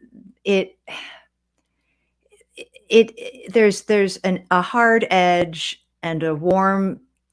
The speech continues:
and a warm welcome and hefty responsibility to being a Christian.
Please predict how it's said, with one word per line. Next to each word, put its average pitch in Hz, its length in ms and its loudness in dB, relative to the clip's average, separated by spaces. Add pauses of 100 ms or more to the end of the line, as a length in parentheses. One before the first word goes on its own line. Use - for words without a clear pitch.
(160)
and 175 100 -2
a 165 80 0
warm 196 380 2
welcome 165 760 0 (880)
and 185 200 2
hefty 220 440 0
responsibility 165 960 0
to 151 80 -4
being 151 280 -4
a 143 40 -10
Christian. 135 640 -10